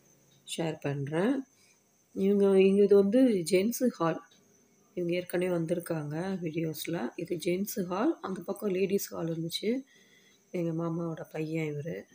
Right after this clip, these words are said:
அவங்க மருமகள். "ஏன் இங்க நிக்கிறீங்கன்னு?" கேட்டேன்.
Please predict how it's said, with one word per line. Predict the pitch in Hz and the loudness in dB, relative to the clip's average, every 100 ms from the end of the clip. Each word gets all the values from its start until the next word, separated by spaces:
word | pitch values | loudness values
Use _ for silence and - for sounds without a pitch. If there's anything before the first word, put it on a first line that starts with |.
| _ - | _ -14
அவங்க | 156 156 | -10 -6
மருமகள். | 160 156 151 151 165 165 151 180 220 - - - - _ - | -6 -6 -6 -6 -4 -4 -4 -2 -4 -4 -18 -20 -20 _ -2
"ஏன் | 185 220 | 6 6
இங்க | 233 208 190 | 8 6 4
நிக்கிறீங்கன்னு?" | 190 190 185 190 | 4 2 4 4
கேட்டேன். | 180 170 185 190 220 | 4 2 4 4 4